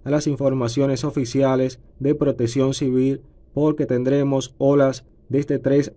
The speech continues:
a seis metros de altura, en ocasiones más altas, en todas estas zonas en donde esté pasando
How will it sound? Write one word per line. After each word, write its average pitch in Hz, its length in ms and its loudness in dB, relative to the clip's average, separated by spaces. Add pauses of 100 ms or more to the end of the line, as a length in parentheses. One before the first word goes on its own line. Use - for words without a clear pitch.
a 117 80 -10
seis 135 320 -2
metros 135 400 -2
de 139 80 2
altura, 135 560 0
en 120 100 -6
ocasiones 123 640 -2
más 135 280 -2
altas, 139 560 -2 (220)
en 113 180 -4
todas 143 380 2
estas 135 300 -4
zonas 139 340 0
en 127 120 -4
donde 117 200 0
esté 120 220 -2
pasando 131 640 -2